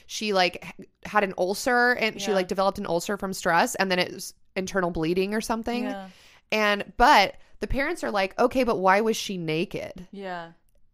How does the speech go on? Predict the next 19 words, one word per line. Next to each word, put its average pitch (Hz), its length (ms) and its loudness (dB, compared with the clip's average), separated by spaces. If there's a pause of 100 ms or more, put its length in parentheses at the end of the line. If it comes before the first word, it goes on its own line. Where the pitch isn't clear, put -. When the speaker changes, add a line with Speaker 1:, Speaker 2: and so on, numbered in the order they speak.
(180)
Speaker 1:
Like, 196 300 4
what, 190 600 4
like, 185 240 2
what, 180 600 2
you 208 160 -6
know? 196 240 4
And 214 180 4
I 214 80 4
guess 226 220 2
there, 226 240 -2
there 196 600 0
are 185 140 0
some 180 240 -6
rumors 190 640 -2
of, 165 280 -2 (140)
like, 160 480 -4 (320)
a 180 80 -8
conspiracy 185 960 -2
where 160 560 -2